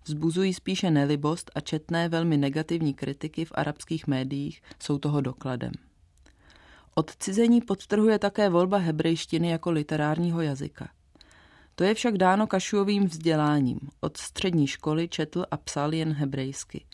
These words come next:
Dokonce i arabské autory četl v hebrejských překladech. A naopak neovládá dostatečně dobře spisovnou arabštinu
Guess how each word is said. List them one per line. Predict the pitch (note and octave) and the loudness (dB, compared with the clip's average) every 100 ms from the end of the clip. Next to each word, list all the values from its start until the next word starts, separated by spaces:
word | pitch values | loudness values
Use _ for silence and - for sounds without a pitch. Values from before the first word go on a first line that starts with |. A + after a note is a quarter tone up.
| - - - | -20 -8 -2
Dokonce | D#3 F3 F3 F3+ | 2 2 2 2
i | F#3 | 2
arabské | - D3+ E3+ - F#3 - | 2 0 0 -2 -2 0
autory | D3 D3 D#3+ F3+ | 0 0 -2 -2
četl | D#3+ D3 D#3+ | -4 -4 -2
v | |
hebrejských | D#3 D3+ D3 - E3 - | -2 -2 -2 -2 -8 -6
překladech. | - D3+ C#3+ C3+ - - _ _ - - - - | -6 -4 -4 -6 -8 -14 _ _ -20 -20 -20 2
A | D3+ | 4
naopak | E3 G3 G#3+ G3 | 6 6 4 2
neovládá | F3 F3+ F#3 F#3 F#3+ F#3+ | 2 2 4 4 6 4
dostatečně | E3 D#3+ F3+ F3+ F#3 - E3 | 4 0 -2 -2 -4 -2 0
dobře | D#3 E3+ E3+ | 0 -2 -4
spisovnou | - D#3+ F3+ F3 E3 | -4 -2 0 0 2
arabštinu | C3+ C3+ - - C#3 C#3 | 0 -2 -6 -8 -4 -4